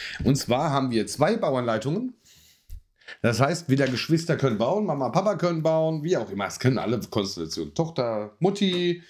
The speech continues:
Papa, Sohn, Papa, Tochter, Mutter, Sohn. Alle,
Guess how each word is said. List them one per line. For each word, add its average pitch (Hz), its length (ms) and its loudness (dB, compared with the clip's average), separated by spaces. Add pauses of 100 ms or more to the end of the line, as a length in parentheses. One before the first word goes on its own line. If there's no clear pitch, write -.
(760)
Papa, 180 340 4
Sohn, 196 680 4 (280)
Papa, 170 280 4
Tochter, 175 440 2
Mutter, 160 320 0
Sohn. 170 440 0 (1300)
Alle, 139 520 0